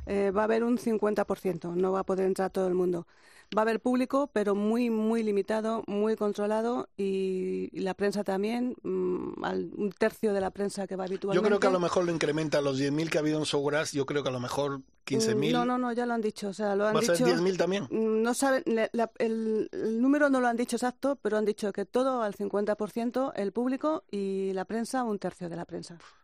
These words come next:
Speaker 2: Bueno.
Speaker 1: Eso está anunciado así y, bueno, pues... Eh,
Speaker 2: Ahora, te digo una cosa, luego ves las imágenes de Sogras y todo el mundo estaba en los mismos hoyos, o sea
Speaker 1: Claro.
Speaker 2: que es lo mismo.
Speaker 1: Hombre, supongo
Speaker 2: <laughs> Si
Speaker 1: que
Speaker 2: los
Speaker 1: co-,
Speaker 2: metes a todos juntos allí.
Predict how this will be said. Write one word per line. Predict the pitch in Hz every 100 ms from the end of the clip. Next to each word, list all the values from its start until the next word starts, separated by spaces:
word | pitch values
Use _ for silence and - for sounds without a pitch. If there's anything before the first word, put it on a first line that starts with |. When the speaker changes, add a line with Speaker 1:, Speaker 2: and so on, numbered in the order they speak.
| -
Speaker 2:
Bueno. | 143 196 -
Speaker 1:
Eso | - 220
está | 208 214
anunciado | 208 196 208 190
así | 190 -
y, | 247 240 214
bueno, | 202 208 220
pues... | 190 185 -
Eh, | 185 180 175 - _ - - -
Speaker 2:
Ahora, | 156 151
te | 160
digo | 160 180
una | 165 139
cosa, | 165 - 120
luego | 127 143 160
ves | 165
las | 160 -
imágenes | 156 151 151 151
de | 143
Sogras | 151 151 170 143
y |
todo | 123 143
el | 143
mundo | 156 147
estaba | - 160
en | 135
los | 120
mismos | 139 151 147
hoyos, | 160 165 - -
o |
sea | 208 196
Speaker 1:
Claro. |
Speaker 2:
que | 185
es | -
lo | 143 131
mismo. | 175 139 135
Speaker 1:
Hombre, | 123 208 190
supongo | 190 185 185
Speaker 2:
<laughs> |
Si | -
Speaker 1:
que |
Speaker 2:
los | 190
Speaker 1:
co-, | 156
Speaker 2:
metes | 156 165 160
a | 156
todos | 165 147
juntos | 165 165 156
allí. | 160 180